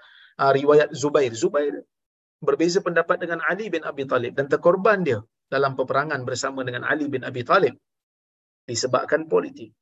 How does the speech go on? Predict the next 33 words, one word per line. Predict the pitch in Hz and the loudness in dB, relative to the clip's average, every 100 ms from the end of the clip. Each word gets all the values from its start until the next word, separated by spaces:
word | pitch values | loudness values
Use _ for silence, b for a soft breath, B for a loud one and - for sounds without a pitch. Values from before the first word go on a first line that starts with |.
| _ | _
perbezaan | - 131 131 143 123 | 0 2 0 -2 -2
pandangan | 127 127 135 147 | 0 0 0 0
dalam | 147 156 | 0 2
politik. | 190 147 135 - - _ _ b b b b - | 2 2 0 -12 -16 _ _ b b b b -2
Nabi | 170 214 254 | -2 0 2
sallallahu | 185 170 190 180 156 | 4 4 2 0 -2
alaihi | 156 156 | -4 -4
wasallam | 151 175 180 156 | -4 -4 -4 -6
juga | 151 151 | -4 -4
pernah | - 170 175 135 | -4 -6 -4 -8
berbeza | 139 135 135 160 170 - | -2 0 0 0 0 -2
pendapat | 139 139 - - | -2 -2 -2 -4
dengan | 143 139 | -6 -4
para | 147 165 | -2 -2
sahabat | 160 156 175 196 | -2 -6 -4 -4
dalam | - 151 | -2 -4
masalah | 135 - 165 160 | -4 -4 -4 -2
politik | 208 160 143 127 - | -2 -2 -6 -16 -14
sehingga | 131 135 147 - b b b | -12 -2 -2 -2 b b b
sahabat | - 131 139 151 78 - _ _ _ _ _ _ _ - _ | -8 -2 -2 0 -4 -4 _ _ _ _ _ _ _ -20 _
pada | 143 143 | 2 2
peringkat | - 151 156 | 2 -2 -4
awal | - 165 165 | 0 2 2
kecewa | 175 214 262 269 190 | 2 0 4 4 4
dengan | 165 147 | 2 -2
Nabi | 147 135 | -4 -6
sallallahu | 135 127 | -8 -2
alaihi | 131 | -2
wasallam | 127 | -2
dalam | 117 123 120 | -4 -4 -4
perjanjian | 123 123 123 120 | -4 -4 -4 -4
Hudaibiyah | 139 139 151 175 | -2 -2 0 -2
umpamanya. | 123 117 113 123 - | -2 -10 -12 -14 -20